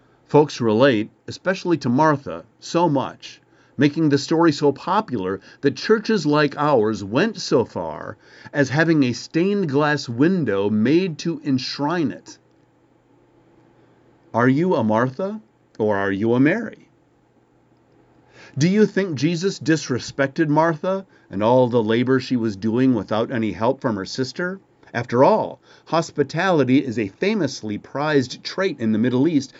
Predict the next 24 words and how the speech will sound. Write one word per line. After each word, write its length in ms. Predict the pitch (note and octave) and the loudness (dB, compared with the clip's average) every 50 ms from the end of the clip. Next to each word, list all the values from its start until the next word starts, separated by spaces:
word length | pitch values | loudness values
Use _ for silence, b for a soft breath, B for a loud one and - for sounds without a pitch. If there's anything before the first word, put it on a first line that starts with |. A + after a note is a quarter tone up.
| B _ | B _
for 120 | - C#3 | -2 -2
thousands 560 | C3 - - F#3+ G#3 G#3+ F#3 C#3 C#3 C3+ C3 | 0 0 -2 -2 0 0 0 2 2 2 2
of 80 | D#3 D#3+ | 2 0
years. 600 | E3+ G#3+ B3+ C4+ A3+ B2+ E2 D#2 E2+ - - - - _ _ b b b b b b | 2 2 2 2 0 -2 -4 -6 -14 -18 -20 -20 -20 _ _ b b b b b b
How 160 | - A3 A#3+ | 0 0 0
dare 420 | G3+ D3+ C3 E3 A3 B3+ C4 A3+ | 0 2 4 4 6 6 4 4
Mary 360 | E3 B2+ A#2 A2+ A#2 B2 A#2+ A2+ | 2 2 2 0 0 -2 -2 -4
just 380 | G2 A#2 A2+ G#2+ - - - | -4 -4 -6 -6 -8 -16 -20
sit 300 | - - - G3+ G3 G3 | -10 -2 -2 -2 0 0
there 180 | - G#2+ F#2 F2+ | -2 -4 -4 -2
listening 560 | G#2 B2 E3+ E3 - C3 A#2 G2+ F2+ F2 b b b b b | 0 0 -2 -2 -4 -6 -6 -6 -6 -8 b b b b b
and 160 | G#2 G#2 G#2+ G#2+ | -8 -4 -2 0
not 300 | A#2+ B2+ C3+ C3 A#2 A2 | 2 0 0 -2 -2 0
be 180 | B2+ C3 B2 | 2 2 2
a 60 | A2 | 2
good 200 | G#2+ G2 A#2 G2+ | 0 -2 -2 -4
host, 480 | F2 - - E3+ C3+ F#2 - - - b b b b - | -4 -4 -4 -2 -2 -4 -6 -10 -20 b b b b -6
making 340 | A#2 A#2+ A2 - A2 G#2+ G2+ | -6 -6 -4 -4 -4 -4 0
Martha 340 | G#2 A2+ A2+ G#2 G#2 - G2+ | 0 0 0 0 -2 -6 -4
do 260 | G2+ A2+ A#2 G2 G2 | -2 0 0 2 2
all 140 | G2 G2 F2+ | 0 0 0
the 100 | - E2 | -2 -2
work 260 | F2+ G#2 G#2 F#2 - | -2 -2 -4 -4 -4
alone? 580 | F2+ F2 G2 G#2+ G2+ F2+ D#2 D#2 F2 F2+ - | -4 -4 -2 -2 -4 -4 -6 -10 -14 -18 -20